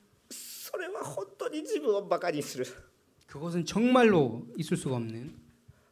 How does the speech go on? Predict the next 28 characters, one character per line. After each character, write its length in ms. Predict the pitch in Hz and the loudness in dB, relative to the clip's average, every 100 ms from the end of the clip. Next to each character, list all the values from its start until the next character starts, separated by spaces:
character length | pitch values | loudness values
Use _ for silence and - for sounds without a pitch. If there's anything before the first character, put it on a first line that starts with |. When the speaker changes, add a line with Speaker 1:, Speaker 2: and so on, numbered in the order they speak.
| _ _ _ _ _ | _ _ _ _ _
Speaker 1:
愚 80 | 320 285 320 - | -4 -2 -4 -4
か 180 | - - | -8 -6
な、 200 | 339 - | -10 -4
愚 380 | - 381 339 359 | -2 -2 -4 -4
か 160 | - | -6
な、 160 | 269 285 - - - 208 | -4 -6 -10 -20 -20 -8
出 140 | 240 | -6
来 120 | 240 247 | -2 2
の 120 | 247 | 2
悪 200 | 277 262 | 2 0
い、 60 | 247 | -4
放 100 | - - 262 - | -4 2 2 2
蕩 160 | 294 233 | 0 0
な、 160 | 220 - - _ _ _ _ | -2 -8 -12 _ _ _ _
そ 200 | - 220 | -6 -4
の 80 | 196 | -4
子 180 | - 143 | 0 2
を 60 | 143 | 2
救 220 | - 131 | -2 -6
う 40 | |
た 100 | - | -4
め 20 | 101 | -6
に。 60 | |
Speaker 2:
정말로 440 | 147 233 247 233 190 | -4 0 4 6 6
말할 300 | 160 190 220 | 4 4 4
수 140 | 214 | 4
없이 200 | - 208 | 2 -2
그런 360 | - 202 208 | 4 6 6